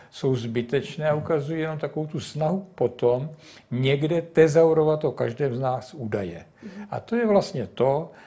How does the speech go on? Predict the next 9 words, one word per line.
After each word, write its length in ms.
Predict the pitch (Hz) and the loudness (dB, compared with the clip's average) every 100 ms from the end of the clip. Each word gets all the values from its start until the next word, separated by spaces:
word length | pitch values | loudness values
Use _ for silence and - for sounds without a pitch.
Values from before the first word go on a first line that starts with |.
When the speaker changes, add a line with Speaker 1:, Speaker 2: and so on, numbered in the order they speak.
| - - | -12 -8
Speaker 1:
na 80 | |
čem 180 | 131 156 | -4 -4
se 120 | 143 | -4
to 140 | 156 143 | -4 -4
celé 460 | - 139 135 135 | -2 0 2 2
zadrhlo. 520 | 113 110 104 101 101 - | 0 -4 -2 -4 -6 -8
My 120 | 127 127 | -4 2
rozumíme 520 | 151 165 196 190 117 | 2 4 4 4 0
tomu, 600 | - 101 107 107 117 | -4 -4 -2 -2 -4